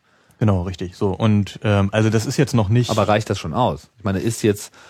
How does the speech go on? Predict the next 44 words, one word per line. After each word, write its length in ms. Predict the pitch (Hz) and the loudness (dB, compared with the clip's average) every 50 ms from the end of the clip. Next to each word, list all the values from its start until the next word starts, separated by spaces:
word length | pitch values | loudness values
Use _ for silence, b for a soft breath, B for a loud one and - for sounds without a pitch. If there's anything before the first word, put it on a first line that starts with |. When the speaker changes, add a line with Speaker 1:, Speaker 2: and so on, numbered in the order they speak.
| B B B | B B B
Speaker 1:
Keine 260 | - 123 120 120 82 | 0 2 4 4 4
Ahnung. 220 | 110 110 107 104 - | 4 4 2 2 2
Also 160 | 113 113 117 | 2 2 2
das 140 | 113 113 131 | 2 0 0
ist 80 | 135 | 0
jetzt, 220 | 151 143 - - 139 | 0 0 0 0 -4
ich, 160 | - 143 160 | -4 -2 0
Speaker 2:
Hm. 140 | 156 143 - | 2 2 2
Speaker 1:
es 160 | - - - | 2 0 0
gibt 180 | 202 185 - | 0 0 2
halt 100 | 165 151 | 0 0
auch 140 | - 139 113 | 0 0 0
schon 120 | - 143 127 | 2 4 4
Leute, 220 | 120 123 127 143 | 4 4 2 0
die 120 | 117 113 | 0 2
machen, 400 | 113 117 117 - 139 127 120 117 | 2 2 2 2 2 2 2 2
die 120 | 104 110 110 | 2 2 2
machen 360 | 107 107 101 - 113 107 101 | 2 2 2 0 0 0 2
halt 340 | 104 101 101 101 101 95 - | 2 2 2 2 0 0 0
Voice 260 | - 113 117 113 - | 0 0 0 0 -2
over 220 | 113 104 104 98 - | -4 -2 -2 -2 0
I 120 | 107 123 127 | 0 0 -2
P 600 | - - - 131 123 120 120 120 120 117 117 113 | -2 -2 -2 0 2 2 2 4 4 4 2 2
über 520 | 113 - - 123 110 104 110 104 101 - | 0 -2 -2 -2 0 2 2 2 2 2
U 80 | - 104 | 0 0
M 100 | 98 95 | 0 0
T 120 | - - | -2 -2
S, 320 | 98 143 190 - - - - - | -2 -2 -2 -4 -6 -12 -10 -6
also 200 | 104 107 104 98 | -4 -4 -4 -4
über 220 | 104 101 98 101 | -2 -2 -2 0
H 100 | 107 110 | 0 0
S 100 | 110 101 | -2 -2
D 80 | - 113 | -4 -6
P 140 | - 104 | -6 -4
A 100 | 98 98 | -4 -2
und 80 | 98 98 | -2 -2
H 120 | 98 95 92 | -2 -4 -4
S 80 | 95 | -4
U 80 | - 139 | -8 -6
P 160 | - 147 139 | -4 -4 -2
A 160 | 139 143 143 | 0 0 0
und 180 | 139 143 135 - | 0 0 -2 -2
so, 220 | - 135 127 120 B B B B B B B | 0 0 -2 -2 B B B B B B B
ähm, 800 | - - 113 110 110 107 107 107 107 104 104 104 104 107 104 | -2 0 2 2 4 4 4 4 2 2 2 4 4 2 2